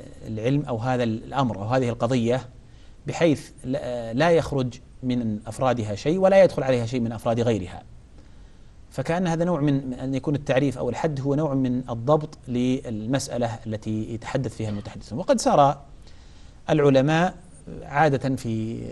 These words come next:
بداية الحديث عن أي قضية من القضايا ساروا على أن، آه، يعرفوا كل مسألة يبدأون فيها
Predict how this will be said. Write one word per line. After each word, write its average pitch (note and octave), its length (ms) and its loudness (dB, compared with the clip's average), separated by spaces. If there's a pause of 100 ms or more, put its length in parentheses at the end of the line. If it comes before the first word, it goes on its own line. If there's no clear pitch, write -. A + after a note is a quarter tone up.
(120)
بداية B2+ 400 -2
الحديث B2+ 320 -4
عن A#2+ 120 -8
أي F3+ 200 0
قضية E3+ 360 0
من D3 180 -2
القضايا B2+ 600 -2 (1120)
ساروا F3 380 4
على C#3+ 140 4
أن، E3 380 -2
آه، A#2 480 -6
يعرفوا C3 800 0
كل D#3 220 0
مسألة B2+ 440 -4
يبدأون A2 540 -4
فيها A2 580 -6